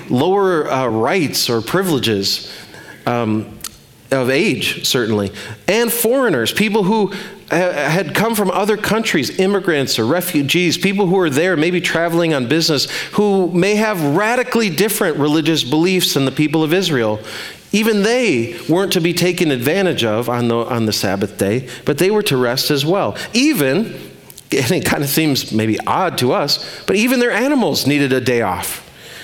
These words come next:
And the animal kingdom was to have a Sabbath to the Lord in Israel. Now that's interesting. It, it seems to me like the whole place was supposed to be like Chick-fil-A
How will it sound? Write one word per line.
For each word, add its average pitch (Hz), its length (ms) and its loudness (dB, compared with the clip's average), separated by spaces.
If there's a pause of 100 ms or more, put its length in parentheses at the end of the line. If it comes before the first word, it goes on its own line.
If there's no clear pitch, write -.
(260)
And 143 120 -2
the - 160 0
animal 175 680 0 (240)
kingdom 120 600 2
was 127 260 0
to 127 100 0
have 113 220 0
a - 20 0
Sabbath 110 560 -2
to 113 100 0
the 104 120 -2
Lord 95 420 -2
in 104 160 0
Israel. 95 400 -4 (1120)
Now - 60 2
that's 214 220 0
interesting. 107 540 -2 (1040)
It, 160 360 -2
it 165 160 0
seems 220 340 0
to 180 60 0
me 180 160 2
like 147 220 0
the 143 100 2
whole 175 220 0
place 156 800 -2
was 139 220 0
supposed 151 420 0
to 143 80 0
be 131 260 2
like 120 280 0
Chick-fil-A 123 640 -2